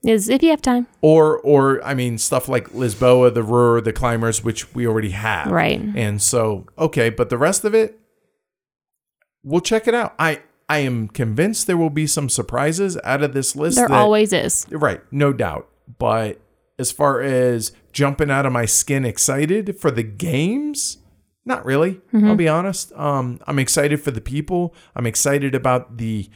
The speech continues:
Speaker 2: the Gen Con experience, much more so than the games themselves.
Speaker 1: That's how it should be, really.
Speaker 2: So as far as looking forward to playing,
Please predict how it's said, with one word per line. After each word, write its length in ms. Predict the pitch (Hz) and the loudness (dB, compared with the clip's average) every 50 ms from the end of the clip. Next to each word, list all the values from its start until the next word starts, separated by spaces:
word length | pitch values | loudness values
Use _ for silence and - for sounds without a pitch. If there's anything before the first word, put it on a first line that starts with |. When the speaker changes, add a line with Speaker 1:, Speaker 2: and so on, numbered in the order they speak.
| _ _ _ | _ _ _
Speaker 2:
the 120 | - 127 117 | -6 -6 -4
Gen 300 | 101 117 123 110 113 110 | -2 -2 -2 -2 -2 -4
Con 260 | 113 120 120 117 110 - | -4 -4 -4 -6 -6 -8
experience, 1080 | - 104 - - - - - - _ - - 131 143 170 196 214 226 240 - - - - _ _ _ - | -12 -12 -8 -6 -6 -6 -6 -8 _ -8 -4 -2 -2 0 0 -2 -4 -4 -6 -10 -10 -10 _ _ _ -12
much 320 | 120 123 135 143 143 - | -6 -4 -4 -4 -4 -4
more 180 | 143 131 127 123 | -4 -2 0 0
so 200 | 120 - 123 113 113 | 0 0 -2 -2 -2
than 180 | 104 110 110 | -2 -4 -6
the 80 | 107 107 | -6 -6
games 320 | 92 104 98 98 95 92 | -6 -6 -6 -6 -6 -8
themselves. 520 | 95 95 92 - - - - - - - _ _ _ _ _ - | -8 -8 -6 -8 -8 -8 -10 -16 -20 -20 _ _ _ _ _ -4
Speaker 1:
That's 400 | 220 226 - - - - - - - - | -4 -4 -4 -6 -14 -20 -20 -20 -8 -2
how 140 | - 196 | 0 0
it 100 | 196 - - | 0 2 0
should 180 | - 247 247 | 0 0 2
be, 120 | 208 185 175 | 2 2 2
really. 300 | 196 220 214 196 202 208 - _ _ _ _ _ _ _ _ _ _ _ _ _ _ _ _ _ _ _ _ _ _ _ _ _ _ _ _ _ _ _ _ _ _ _ _ _ _ _ _ _ _ _ _ _ _ _ _ _ _ _ _ | 2 2 2 2 0 -2 -4 _ _ _ _ _ _ _ _ _ _ _ _ _ _ _ _ _ _ _ _ _ _ _ _ _ _ _ _ _ _ _ _ _ _ _ _ _ _ _ _ _ _ _ _ _ _ _ _ _ _ _ _
Speaker 2:
So 160 | - - 147 135 | -4 -2 0 0
as 120 | 127 - | 0 -2
far 280 | - 160 160 165 165 160 | 0 2 2 2 2 2
as 320 | 160 156 147 147 139 127 131 | 2 2 2 2 2 0 0
looking 320 | 156 175 165 185 170 151 | -2 -2 0 -2 -4 -2
forward 340 | 135 - 165 165 160 151 135 | 0 2 4 4 4 2 0
to 60 | 131 | -2
playing, 560 | - - - 143 143 131 113 98 90 - 101 | -4 -4 -2 -2 -2 -2 -2 -4 -6 -10 -14